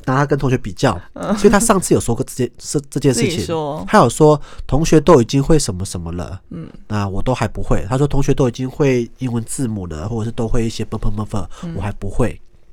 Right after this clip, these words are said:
Speaker 1: 那我们对这个东西本来就比较没有特别要去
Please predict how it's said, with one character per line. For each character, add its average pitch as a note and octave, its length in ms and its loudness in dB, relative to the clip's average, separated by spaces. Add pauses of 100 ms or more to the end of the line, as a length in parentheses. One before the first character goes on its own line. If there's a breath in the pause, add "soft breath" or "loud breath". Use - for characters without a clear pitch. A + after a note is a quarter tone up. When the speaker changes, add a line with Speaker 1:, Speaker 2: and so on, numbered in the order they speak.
(540)
Speaker 1:
那 D#3+ 160 2
我 B2 60 2
们 G2+ 120 -4
对 D#3 120 4
这 C#3+ 80 4
个 C#3 80 4
东 - 180 -6
西 - 100 -6
本 - 120 -4
来 E3+ 40 -8
就 A#2+ 120 -8
比 - 80 -4
较 F#2+ 340 -4 (640 soft breath)
没 G#2 160 -6
有 G#2 160 -2
特 - 180 -2
别 G2+ 140 -2
要 G2+ 100 -2
去 G#2 320 -4